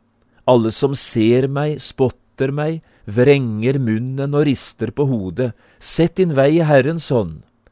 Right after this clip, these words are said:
La ham redde ham. Han skal utfri ham, siden han har behag i han.» Og var det ikke akkurat slik Jesus opplevde Golgata, både fra de to røverne som hang ved siden av ham,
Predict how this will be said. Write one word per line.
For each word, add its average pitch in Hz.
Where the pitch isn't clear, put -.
La 120
ham 131
redde 113
ham. 120
Han 143
skal 160
utfri 135
ham, 117
siden 131
han 107
har 117
behag 101
i 110
han.» 107
Og 143
var 143
det 143
ikke 160
akkurat 147
slik 143
Jesus 127
opplevde 151
Golgata, 127
både 123
fra 127
de 147
to 143
røverne 120
som 139
hang 123
ved 143
siden 107
av 120
ham, 160